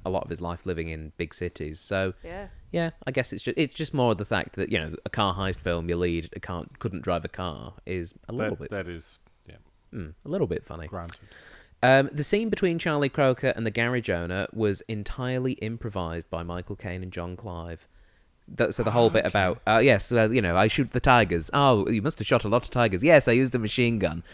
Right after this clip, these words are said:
Speaker 1: That was all
Speaker 3: <laughs>
Speaker 1: made up.
Speaker 3: I think that guy, the, the, the garage owner, I think he's the, um, the guy from Clockwork Orange, the guy who tries to tempt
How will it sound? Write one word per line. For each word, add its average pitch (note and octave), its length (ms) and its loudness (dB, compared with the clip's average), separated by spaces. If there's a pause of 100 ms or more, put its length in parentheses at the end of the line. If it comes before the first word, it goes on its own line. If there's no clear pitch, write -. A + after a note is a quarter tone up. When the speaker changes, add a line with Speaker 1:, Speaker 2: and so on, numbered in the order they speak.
(180)
Speaker 1:
That G#2+ 160 2
was A2+ 160 4 (100)
all A2+ 320 12
Speaker 3:
<laughs> G#2+ 120 4
Speaker 1:
made G2+ 160 2
up. F#2 340 -2 (640)
Speaker 3:
I D4+ 120 4
think C4+ 300 0
that A3+ 260 0
guy, D3+ 360 6
the, B2+ 160 2
the, B2 320 2
the A#2 180 0
garage C3 540 2
owner, E2+ 320 -4
I C#3 160 -6
think G3 320 -4
he's D#3+ 460 -6
the, B2 360 0
um, A2+ 400 -2 (1500)
the A#2 100 -8
guy B2+ 260 -2
from A2+ 220 -8
Clockwork A#2 560 -10
Orange, A2+ 680 -12 (320)
the G2+ 100 -10
guy A2 420 -4
who G#2 220 -6 (240)
tries G#2+ 360 -8
to G#2 200 -12 (140)
tempt - 720 -10